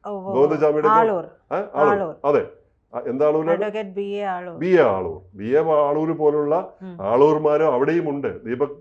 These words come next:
Speaker 2: പരത്കർ അങ്ങനെയാണ്.
Speaker 1: ഉം.
Speaker 2: അപ്പം സാക്ഷി, അപ്പൊ അയാൾ പറഞ്ഞെന്താ, ഈ പരത്കർ പോയിട്ട് ഈ സാക്ഷിയെ കൊന്നാൽ
Speaker 1: ഉം.
Speaker 2: കേസ് തള്ളിക്കളയുമെന്ന് പറഞ്ഞിട്ടാണ്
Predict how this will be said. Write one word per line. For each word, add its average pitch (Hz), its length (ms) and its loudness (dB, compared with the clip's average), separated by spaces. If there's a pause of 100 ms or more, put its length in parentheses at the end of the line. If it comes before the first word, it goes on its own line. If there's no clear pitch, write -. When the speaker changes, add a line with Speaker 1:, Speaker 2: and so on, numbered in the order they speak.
Speaker 2:
പരത്കർ 139 400 -2
അങ്ങനെയാണ്. 127 460 -2 (260)
Speaker 1:
ഉം. 170 180 -14
Speaker 2:
അപ്പം 139 200 -2
സാക്ഷി, 135 540 -2 (120)
അപ്പൊ 139 180 0
അയാൾ 139 200 0
പറഞ്ഞെന്താ, 156 440 -2
ഈ 139 140 -4
പരത്കർ 131 420 -4
പോയിട്ട് 139 380 -2 (320)
ഈ 175 100 -4
സാക്ഷിയെ 156 460 -2
കൊന്നാൽ 143 360 -2
Speaker 1:
ഉം. - 460 -18
Speaker 2:
കേസ് 131 220 -4 (100)
തള്ളിക്കളയുമെന്ന് 135 540 -4
പറഞ്ഞിട്ടാണ് 117 440 -8